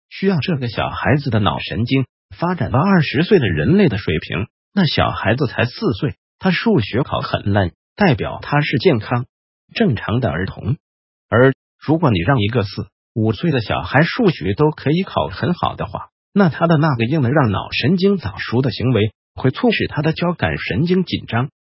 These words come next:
然后传导成性早熟。就是这样的小孩，会变成青春期提早来，然后在青春期来之前好几年，早，早好几年，就是会有异常的性欲，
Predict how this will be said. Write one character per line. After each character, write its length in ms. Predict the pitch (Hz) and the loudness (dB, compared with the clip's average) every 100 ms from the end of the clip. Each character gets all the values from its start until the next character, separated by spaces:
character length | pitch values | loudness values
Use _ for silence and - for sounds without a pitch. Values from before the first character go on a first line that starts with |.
| _ | _
然 220 | 95 110 | -2 -2
后 260 | 151 185 - _ _ | -2 -4 -6 _ _
传 300 | - 107 175 | -6 -2 0
导 160 | 147 - | 0 -2
成 220 | 101 131 | 0 0
性 180 | 143 131 | 0 -2
早 200 | - - | -4 -8
熟。 300 | - 82 - _ _ _ _ | -8 -10 -10 _ _ _ _
就 220 | - 240 156 | -2 0 2
是 160 | - | -2
这 120 | - 208 | -2 0
样 120 | 117 | 2
的 100 | 87 | 0
小 200 | - - | -4 -6
孩， 320 | - 85 - _ _ | -4 -4 -6 _ _
会 180 | - 180 | -6 -4
变 200 | 180 196 | 0 -2
成 200 | 127 107 | 0 -2
青 300 | 131 220 208 | 0 2 2
春 180 | 196 196 | 2 0
期 220 | - 196 | 0 -4
提 220 | - 185 | -2 -4
早 180 | 180 - | -2 -2
来， 320 | - 69 71 - _ _ | -2 -6 -6 -10 _ _
然 240 | 127 160 | 2 2
后 160 | - 202 | 0 -2
在 140 | 156 | -2
青 260 | 127 143 156 | -2 -2 0
春 240 | - 202 | 2 2
期 180 | - 165 | 2 2
来 160 | 156 147 | 2 2
之 160 | 208 | 0
前 240 | - 110 139 | 0 -2 -2
好 240 | - 120 | 2 2
几 140 | 123 | 2
年， 260 | 82 57 - - _ | -4 -6 -10 -16 _
早， 300 | - 65 - _ _ _ | -14 -12 -12 _ _ _
早 180 | - 69 | -2 -2
好 280 | - 131 185 | 0 0 0
几 160 | - | -2
年， 280 | 65 87 123 - _ - | -2 -2 -2 -6 _ -2
就 160 | 226 | 2
是 80 | 170 | 4
会 240 | 131 - 139 | 2 2 0
有 120 | 82 | 0
异 240 | 135 196 | 0 -2
常 200 | 107 - | -2 -2
的 80 | 110 | -4
性 240 | 131 185 120 | -2 -2 -2
欲， 160 | 80 - | -4 -14